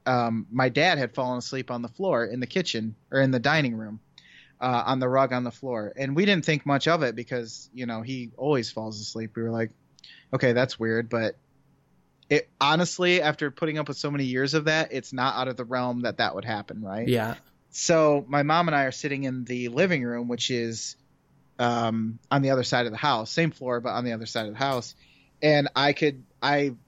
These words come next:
Speaker 1: and that was when I heard that my dad's breathing was getting erratic, and it wasn't as,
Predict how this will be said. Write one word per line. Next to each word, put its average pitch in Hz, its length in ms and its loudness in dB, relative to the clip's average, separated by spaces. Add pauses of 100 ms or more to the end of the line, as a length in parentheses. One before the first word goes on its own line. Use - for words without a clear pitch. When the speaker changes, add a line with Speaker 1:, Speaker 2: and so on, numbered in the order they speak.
(520)
Speaker 1:
and 135 240 -2
that 135 140 2
was 123 180 -4
when 131 140 0
I 123 100 0
heard 120 360 0
that 117 260 0
my 120 140 -4
dad's 117 400 0
breathing 127 420 0
was 120 160 0
getting 120 440 0
erratic, 123 640 2
and 117 140 -2
it 127 200 -6
wasn't 123 340 0
as, 113 320 -2